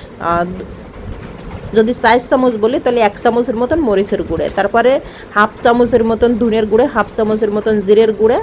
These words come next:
ব্যবহার করেছি আমি। তারপরে সামান্য পরিমাণ মশলাটা কষানোর পর সামান্য পরিমাণে একটু পানি দিয়ে দিলাম, যাতে লেগে না যায় এবং মশলাটা পুড়ে যেয়ে একটা পোড়া পোড়া গন্ধ না আসে।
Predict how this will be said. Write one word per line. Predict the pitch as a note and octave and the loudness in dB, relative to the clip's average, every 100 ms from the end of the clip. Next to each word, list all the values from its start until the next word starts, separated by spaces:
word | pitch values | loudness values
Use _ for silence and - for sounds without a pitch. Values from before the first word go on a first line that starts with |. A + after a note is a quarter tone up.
| - - - - - D3 | -6 -12 -18 -18 -16 -4
ব্যবহার | F3+ E3 E3 | -2 0 -2
করেছি | - D3+ D#3 - | -2 -4 -4 -4
আমি। | D#3 D3 A2 - - - - - - - - - - - - - - - - - - - | -6 -6 -12 -16 -16 -16 -16 -18 -18 -16 -16 -16 -18 -16 -16 -14 -14 -14 -12 -12 -12 -2
তারপরে | - G#3+ A#3+ | 0 2 2
সামান্য | B3 A3 A#3+ B3 A#3+ | 2 0 2 0 0
পরিমাণ | A3+ A3 | 2 2
মশলাটা | G#3+ A3+ A#3+ A3+ A#3 | 2 0 2 0 2
কষানোর | G#3+ G3+ A3 A#3 | 0 0 0 0
পর | C#4+ | 0
সামান্য | D4 C4 A#3 A#3+ | 0 -2 0 0
পরিমাণে | A3 A3 G#3+ G#3+ | 0 2 2 2
একটু | G3+ G3+ | 0 -2
পানি | G3 G3+ G3 | -2 -2 2
দিয়ে | G#3 | 2
দিলাম, | G#3 B3+ B3+ | 4 2 2
যাতে | G3 G3+ | -2 0
লেগে | G3+ A3 A3 | 4 4 4
না | G#3+ G#3 | 2 0
যায় | G3+ A3+ | 0 0
এবং | G3+ G3+ | 0 0
মশলাটা | F#3 F#3 F#3+ G3 | -2 -2 0 0
পুড়ে | - G#3+ A3 | 0 2 4
যেয়ে | G3+ G#3 | 4 2
একটা | F3+ - G3 | 2 0 -2
পোড়া | G3+ G3 | 0 0
পোড়া | F#3+ F#3+ | 2 -2
গন্ধ | F3+ F3 E3+ | 0 -2 0
না | F#3 E3 | -2 -2
আসে। | D3+ C#3+ - D#3+ | -2 -4 -6 -10